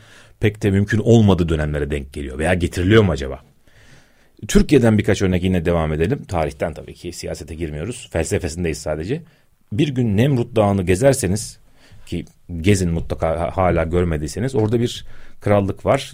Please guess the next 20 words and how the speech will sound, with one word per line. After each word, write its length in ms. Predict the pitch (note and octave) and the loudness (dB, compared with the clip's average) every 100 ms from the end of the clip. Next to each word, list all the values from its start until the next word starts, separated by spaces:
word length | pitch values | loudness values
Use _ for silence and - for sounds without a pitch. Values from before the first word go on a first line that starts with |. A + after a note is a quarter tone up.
| - | -2
Roma 260 | G#2+ G2 | 2 2
döneminden 560 | E2+ D#2 D2+ D2+ D2 C#2 | 2 -2 -4 -4 -6 -8
bahsediyoruz 640 | E2 D#2+ - C#2+ D#2 - - | -8 -8 -8 -10 -10 -10 -10
veya 220 | D#2+ D#2 - E2 | -8 -8 -12 -12
Helenistik 520 | - F2+ E2 C#2+ - | -4 -4 -4 -8 -12
diyelim 200 | - C#2+ | -12 -10
hadi. 300 | D2 F#2 D3+ - - - - - _ | -6 -2 -4 -6 -20 -20 -20 -20 _
Komagene 460 | - C3 C#3 C#3+ G#2+ | 2 4 4 2 2
kralı 440 | - D3 C#3 C3+ - | 2 4 4 2 -2
ne 100 | A#2+ | 0
yapmış? 380 | D#3+ - B2 - | 0 0 -4 -4
Tanrılarla 640 | - E3 D#3+ A#2+ G#2+ C#3 - | 2 4 4 4 4 2 2
el 140 | D#3 | 2
sıkışan 540 | D3+ - - - D3 D3+ - _ _ - | 2 -6 -4 -2 -2 -4 -18 _ _ -2
heykellerini 600 | A2+ A#2+ A#2+ A2+ A2 A#2+ | 2 4 4 4 4 2
yaptırmış. 440 | E2 - D2 C2+ | 0 -2 -14 -14
İşte 220 | - - D#2+ | -14 -10 -12
büst 200 | - - | -12 -6
freslerini 440 | G2+ - G2 F#2+ | -6 -4 -4 -6
yaptırmış. 520 | D#2 D2 - D3+ - | -8 -10 -10 -12 -14